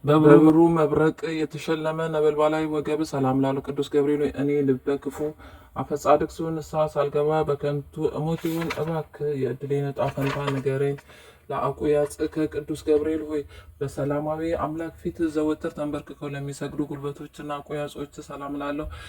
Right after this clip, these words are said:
ቅዱስ ገብርኤል ሆይ፣ ስንፍናን የምታወግዝ የእውቀት ባለቤት እንደመሆን በዘመን ጥበብ በሰነፎች ልቦና አዳራሽ ሰራች። ለአዳራሽነቷም ሰባት አዕማድ አቆመችላት። ለአጋርከ ቅዱስ ገብርኤል ሆይ፣ ተውላጠ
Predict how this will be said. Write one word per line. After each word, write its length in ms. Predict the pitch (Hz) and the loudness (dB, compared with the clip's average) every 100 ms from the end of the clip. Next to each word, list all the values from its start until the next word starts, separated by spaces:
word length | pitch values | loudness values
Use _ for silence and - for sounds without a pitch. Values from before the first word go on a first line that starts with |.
| - - | -18 -12
ቅዱስ 260 | 143 151 | -4 -2
ገብርኤል 360 | - 151 156 156 | 0 2 2 0
ሆይ፣ 120 | 160 | -4
ስንፍናን 500 | 160 156 160 156 160 | -6 -8 -8 -8 -6
የምታወግዝ 680 | 156 156 147 147 151 170 160 | -6 -6 -4 -2 0 -2 0
የእውቀት 420 | 165 156 - 147 | 0 0 -2 -4
ባለቤት 400 | 156 147 151 160 | -2 -4 -2 -4
እንደመሆን 520 | 156 151 156 151 160 165 170 - - - - | -4 -6 -6 -6 -6 -6 -10 -14 -20 -20 -6
በዘመን 540 | 147 143 156 160 165 170 170 165 | -4 0 0 0 0 -2 -4 -6
ጥበብ 380 | - 151 165 160 165 165 - - - _ - - - | -6 -4 -2 0 -2 -4 -8 -20 -20 _ -20 -20 -20
በሰነፎች 520 | - 139 156 165 180 170 | -10 -6 -6 -4 -4 -4
ልቦና 340 | 156 156 165 | -8 -6 -4
አዳራሽ 360 | 165 160 160 160 | -4 -4 -4 -4
ሰራች። 320 | 147 143 143 | -6 -4 -4
ለአዳራሽነቷም 920 | 139 139 139 139 139 143 143 135 147 147 143 | -2 -4 -4 -4 -6 -6 -6 -4 -6 -6 -4
ሰባት 360 | 143 143 143 - | -2 -2 -4 -4
አዕማድ 380 | 143 143 147 139 | -4 -2 -2 -2
አቆመችላት። 680 | 139 139 143 - 143 151 - - - - | -2 -4 -6 -10 -8 -8 -10 -18 -18 -8
ለአጋርከ 760 | 143 143 156 147 147 151 160 - 160 | -4 0 0 0 -2 -2 -4 -6 -6
ቅዱስ 260 | 147 143 151 | -6 -8 -8
ገብርኤል 340 | 151 147 160 151 | -4 -2 -2 -4
ሆይ፣ 120 | 143 - - - | -6 -10 -20 -20
ተውላጠ 420 | - 143 147 147 | -2 0 0 -2